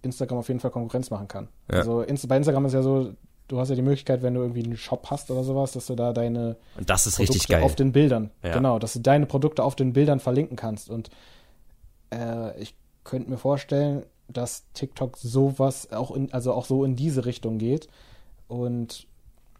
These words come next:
Speaker 1: ja, wer weiß, also wenn TikTok sich clever anstellt und irgendwie dann auch den, den Creatoren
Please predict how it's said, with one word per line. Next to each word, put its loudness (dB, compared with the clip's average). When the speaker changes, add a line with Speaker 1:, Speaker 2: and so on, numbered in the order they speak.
Speaker 1:
ja, 0
wer 4
weiß, 6
also 0
wenn 2
TikTok 0
sich -4
clever 2
anstellt -2
und -8
irgendwie -6
dann -4
auch -6
den, -4
den -2
Creatoren 2